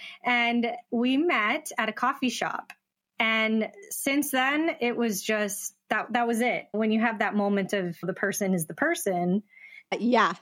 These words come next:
Speaker 2: I do know. <laughs> So funny because my husband and I, we got married in twenty twenty. I had just literally gotten divorced and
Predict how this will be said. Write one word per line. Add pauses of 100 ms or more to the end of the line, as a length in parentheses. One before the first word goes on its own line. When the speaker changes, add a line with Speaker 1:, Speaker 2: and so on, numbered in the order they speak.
Speaker 2:
I
do
know. (600)
<laughs> (460)
So
funny
because
my
husband
and
I,
we
got
married
in
twenty
twenty. (460)
I
had (180)
just (260)
literally
gotten
divorced (380)
and